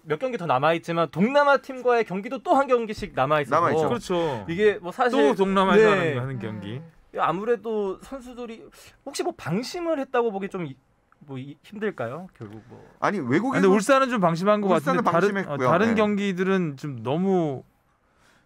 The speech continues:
Speaker 1: 좀
Speaker 3: 어,
Speaker 1: 일방적으로
Speaker 3: 너무
Speaker 1: 좀
Speaker 3: 경기력이
Speaker 1: 맞는 것도
Speaker 3: 안 좋았죠.
Speaker 1: 네.
Speaker 2: 뭐 그런 거는 있습니다. 늘 축구에서 이제 동남아 팀들은 K리그 팀들이 나오면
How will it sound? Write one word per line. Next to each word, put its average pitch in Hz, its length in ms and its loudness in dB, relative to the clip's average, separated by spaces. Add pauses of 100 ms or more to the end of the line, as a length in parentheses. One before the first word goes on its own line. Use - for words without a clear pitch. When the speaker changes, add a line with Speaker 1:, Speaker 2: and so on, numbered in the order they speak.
(200)
Speaker 1:
좀 - 140 -14
Speaker 3:
어, - 40 -12
Speaker 1:
일방적으로 202 320 -6
Speaker 3:
너무 180 220 2
Speaker 1:
좀 175 180 4
Speaker 3:
경기력이 214 360 2
Speaker 1:
맞는 196 220 2
것도 131 60 0
Speaker 3:
안 131 140 0
좋았죠. 110 460 -2
Speaker 1:
네. 110 280 -12 (920)
Speaker 2:
뭐 170 400 2
그런 254 380 2
거는 254 280 4
있습니다. 120 340 -2
늘 139 300 4
축구에서 180 500 0
이제 131 120 -2
동남아 165 680 2
팀들은 143 840 0
K리그 220 340 -6
팀들이 147 640 -4
나오면 110 600 0